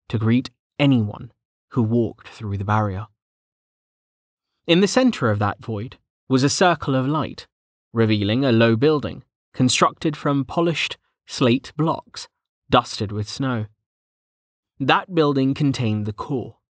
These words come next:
a deep blue gem about the size of a fist, locked within a pillar of crystal clear ice that extended from floor to ceiling. The only other notable features of the core room were a pair of ornate stone arches.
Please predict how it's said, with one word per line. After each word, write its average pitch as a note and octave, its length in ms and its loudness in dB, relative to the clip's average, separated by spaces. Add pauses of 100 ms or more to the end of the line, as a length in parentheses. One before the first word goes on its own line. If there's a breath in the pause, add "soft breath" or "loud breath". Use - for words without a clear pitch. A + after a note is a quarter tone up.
(460)
a C#3 80 2
deep E3+ 460 0
blue D#3+ 320 2
gem B2 360 0
about C3 320 2
the F3 80 -2
size B2+ 400 0
of C#3 100 -2
a C#3+ 120 -2
fist, - 460 -8 (380)
locked - 420 -2
within C3 260 0
a C3+ 60 -2
pillar A2+ 380 -2
of A2 120 -4
crystal - 480 -4
clear A2+ 400 -2
ice B2 400 -4 (400)
that A2+ 140 0
extended C3 500 2
from A#2+ 260 -2
floor A2 440 0
to - 120 -8
ceiling. A2 420 -4 (880)
The D3 120 4
only D#3+ 300 4
other F3 240 4
notable A2+ 460 0
features A#2 500 -8
of A2 140 -6
the A#2 60 -4
core A2 300 -6
room G2+ 260 -8 (340)
were C3+ 160 4
a C#3 40 2
pair E3+ 360 4
of D#3 180 0
ornate D#3 540 -2
stone B2+ 440 0
arches. - 640 -8